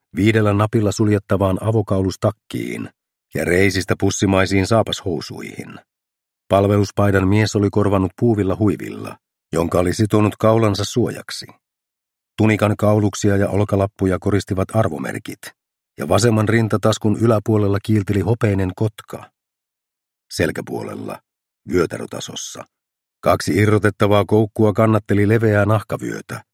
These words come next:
joka olisi muuten valahtanut roikkumaan siihen kiinnitetyn pistoolikotelon painosta. Aurinko oli haalistanut oliivinvihreän univormun miltei kellan ruskeaksi. Ilmiö,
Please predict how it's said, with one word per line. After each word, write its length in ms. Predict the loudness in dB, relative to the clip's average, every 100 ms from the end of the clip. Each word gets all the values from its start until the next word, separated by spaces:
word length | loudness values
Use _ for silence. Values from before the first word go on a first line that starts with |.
| _ _ -6
joka 180 | 0 2
olisi 200 | 2 2
muuten 400 | 2 2 0 2
valahtanut 480 | 2 2 2 0 2
roikkumaan 540 | 2 2 0 0 2
siihen 340 | 0 0 0
kiinnitetyn 520 | 2 0 0 0 -2 0
pistoolikotelon 840 | -4 -2 0 0 -2 -2 -2 0
painosta. 640 | 0 0 -6 -12 -14 -20 _ _ _ _ _ _ _ _ _ _ _ _ _ _
Aurinko 440 | 2 4 2 2 4
oli 160 | 4
haalistanut 560 | 4 2 2 2 0 2
oliivinvihreän 880 | 2 2 2 2 2 0 2 2 0
univormun 640 | 0 0 0 0 0 0
miltei 360 | 0 0 0 -2
kellan 340 | 0 0 0 -2
ruskeaksi. 800 | -4 -4 -10 -12 -12 -12 -14 -16 _ _ _ _ _ _ -4
Ilmiö, 480 | -2 -2 -6 -8